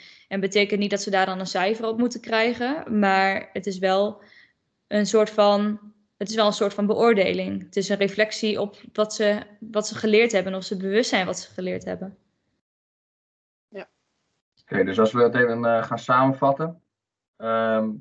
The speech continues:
Speaker 3: zijn we het erover eens dat, eh, niveau één, niveau twee anders beoordeeld moet worden. Maar dat we überhaupt moeten gaan kijken naar het woord beoordelen.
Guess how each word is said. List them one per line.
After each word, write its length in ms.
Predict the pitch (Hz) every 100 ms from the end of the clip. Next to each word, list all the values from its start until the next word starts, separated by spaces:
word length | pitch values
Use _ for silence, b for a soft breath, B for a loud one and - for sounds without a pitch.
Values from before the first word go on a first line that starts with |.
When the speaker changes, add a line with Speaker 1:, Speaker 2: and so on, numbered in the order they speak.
| - _
Speaker 3:
zijn 180 | 117 113
we 60 |
het 60 | 110
erover 260 | 117 113
eens 280 | 110 113 107
dat, 280 | 110 107 -
eh, 180 | 113 107
niveau 360 | 113 110 -
één, 160 | 113 113
niveau 280 | 113 - -
twee 300 | - 117 -
anders 320 | 117 120 110
beoordeeld 400 | - - 120 131
moet 180 | 131 127
worden. 440 | 123 131 156 170 _
Maar 160 | - 104
dat 160 | -
we 80 | -
überhaupt 440 | 110 104 107 110 110
moeten 200 | 107 -
gaan 100 | 104
kijken 320 | 101 98 101
naar 200 | 98 117
het 100 | 120
woord 200 | 117 120
beoordelen. 720 | - 117 113 117 120 135